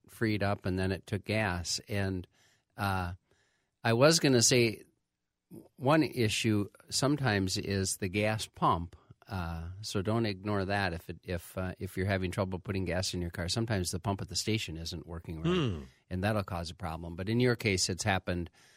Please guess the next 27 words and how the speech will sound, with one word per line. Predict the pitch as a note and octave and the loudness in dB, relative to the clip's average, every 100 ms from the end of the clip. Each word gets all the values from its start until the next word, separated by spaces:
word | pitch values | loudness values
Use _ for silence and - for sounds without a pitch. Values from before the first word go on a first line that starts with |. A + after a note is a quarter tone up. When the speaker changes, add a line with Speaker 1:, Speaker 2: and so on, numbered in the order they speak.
| _ - | _ -2
Speaker 1:
several | - G2 G2 | 2 2 0
times. | F2 G2+ F#2 F2 F2 F2+ | -2 -2 -2 -2 -4 -6
And | - G2 F#2+ F#2 F2+ - _ _ - | -4 -2 -2 -2 -6 -14 _ _ 0
in | A2+ | 2
o-, | A#2 - | 2 0
uh, | A#2+ - | -6 0
in | B2+ | 4
order | D3 F3+ | 6 4
for | D#3+ C#3+ | 4 4
you | B2+ C3 | 4 4
to | A#2+ | 4
be | A#2 | 4
able | A2 A2+ | 2 2
to | G#2 | -2
put | - A2+ - | 0 -2 0
gas | G2+ G#2 G#2+ A2 - - | 0 2 2 2 0 2
in | C3 B2+ | 4 6
your | G2+ F#2+ | 4 0
car, | - G2 F2+ F2 F#2 - _ _ _ | -2 -2 -2 -2 -4 -8 _ _ _
air | A2+ A#2 A#2 | 2 4 4
needs | A2+ G#2 F#2+ - | 2 2 0 -4
to | G#2 | -4
come | G#2 G2 | -2 -2
out | F2+ G2+ | 0 -2
of | F2+ E2+ | -4 -6
your | E2 | -8
car. | - D#2+ D#2+ D#2 | -8 -8 -6 -10